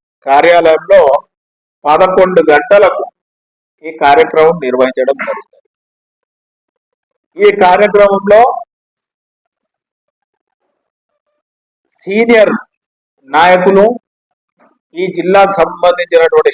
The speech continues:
శాసనసభ్యులు, ఈ జిల్లాకు సంబంధించినటువంటి ఇద్దరు మంత్రులు, సిడబ్ల్యూసి సభ్యుడు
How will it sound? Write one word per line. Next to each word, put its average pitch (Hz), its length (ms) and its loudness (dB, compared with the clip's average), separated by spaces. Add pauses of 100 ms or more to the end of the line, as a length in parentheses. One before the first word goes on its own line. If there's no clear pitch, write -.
శాసనసభ్యులు, 170 760 2 (2250)
ఈ 202 100 -4 (120)
జిల్లాకు 214 400 2
సంబంధించినటువంటి 156 840 -4 (100)
ఇద్దరు 147 280 -4 (100)
మంత్రులు, 202 440 0 (2000)
సిడబ్ల్యూసి 208 800 0
సభ్యుడు 151 340 2